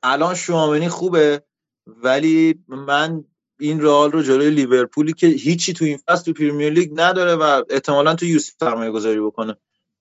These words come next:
اونجا احتمال حذف رئال رو می‌دم با توجه به حالا لایناپی که الان دارن، ولی بازم رئال مادرید فصل پیش به ما نشون داد که این تیمی نیست که بشه پیش بینیش کرد به طور کلی. ممکنه بیاد شونزده تا بزنه، ممکنه بیاد دوازده تا بخوره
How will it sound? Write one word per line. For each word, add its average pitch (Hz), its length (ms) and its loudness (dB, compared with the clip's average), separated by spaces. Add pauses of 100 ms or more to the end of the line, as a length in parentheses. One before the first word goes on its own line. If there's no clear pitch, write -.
(140)
اونجا 165 580 0
احتمال 160 420 -4
حذف 151 280 -2
رئال 147 340 2
رو 165 160 -4
می‌دم 165 360 0
با 139 100 0
توجه 123 440 0
به 117 120 -4
حالا 117 220 0
لایناپی 117 420 -2
که 117 140 -2
الان 110 340 -2
دارن، 143 480 0 (460)
ولی 156 160 2
بازم 185 380 0
رئال 156 260 2
مادرید 151 300 -6
فصل 156 300 -4
پیش 170 180 -12
به 165 60 -6
ما 165 140 0
نشون 170 320 -2
داد 170 180 0
که 170 120 2
این 170 300 2
تیمی 170 300 0
نیست 170 220 -2
که - 60 -10
بشه 123 220 0
پیش - 240 -6
بینیش 110 300 -4
کرد 101 240 2
به - 80 -6
طور 107 240 0
کلی. 98 380 -2
ممکنه 139 400 0
بیاد 170 180 2
شونزده 156 440 -2
تا 156 120 -2
بزنه، 156 380 -2
ممکنه 139 400 -8
بیاد 143 180 -2
دوازده 123 380 0
تا 123 120 -4
بخوره 98 340 -8